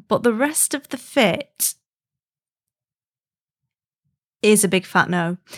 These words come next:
It's a massive, massive no. Um, <laughs> unless I want a batwing jumper. And I, I, I, no, I don't want a batwing jumper.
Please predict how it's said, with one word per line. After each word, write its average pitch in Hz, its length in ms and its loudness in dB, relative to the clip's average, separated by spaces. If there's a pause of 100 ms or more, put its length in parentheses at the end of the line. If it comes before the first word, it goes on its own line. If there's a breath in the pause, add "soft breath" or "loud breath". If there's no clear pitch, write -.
(260 loud breath)
It's - 240 -2
a 220 80 4
massive, 190 640 0 (260)
massive 180 460 0
no. 185 400 -2 (140)
Um, 233 540 6 (640 loud breath)
<laughs> - 680 -20
unless 220 300 6
I 220 60 4
want 208 200 2
a 202 40 -2
batwing 220 420 0
jumper. 226 540 -4
And 226 180 2
I, 226 200 4
I, - 260 0 (260)
I, 220 280 2
no, 240 440 2
I 208 80 2
don't 214 200 2
want 269 180 2
a 294 40 -4
batwing 202 360 2
jumper. 247 540 -2